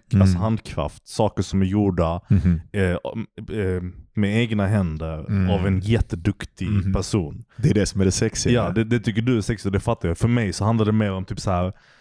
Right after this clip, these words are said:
Speaker 2: ehm, en samling människor som tillsammans har skapat någon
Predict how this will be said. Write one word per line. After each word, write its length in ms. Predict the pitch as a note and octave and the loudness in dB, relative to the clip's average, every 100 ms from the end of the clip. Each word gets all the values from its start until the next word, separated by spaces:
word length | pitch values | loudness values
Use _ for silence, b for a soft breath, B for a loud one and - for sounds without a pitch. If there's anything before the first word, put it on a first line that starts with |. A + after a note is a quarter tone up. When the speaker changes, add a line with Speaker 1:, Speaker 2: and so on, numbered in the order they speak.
| b b G2 | b b -12
Speaker 2:
ehm, 340 | F2+ F2 D2 - | -8 -8 -8 -4
en 140 | A2 | -4
samling 640 | - B2 A#2 A#2+ G#2+ G#2 | 0 0 2 2 4 4
människor 600 | A2 A2+ G#2 F2+ F2+ F#2+ E2+ | 4 2 0 -2 -2 -4 -4
som 200 | G2 F#2+ | -6 -6
tillsammans 720 | G#2 - A#2+ G2 F2+ F#2 G2 | -8 -4 -2 -2 -2 -6 -8
har 60 | |
skapat 580 | - - G#2+ G2+ - F2 | -8 0 2 2 -2 -2
någon 280 | F#2 F#2 | -2 -4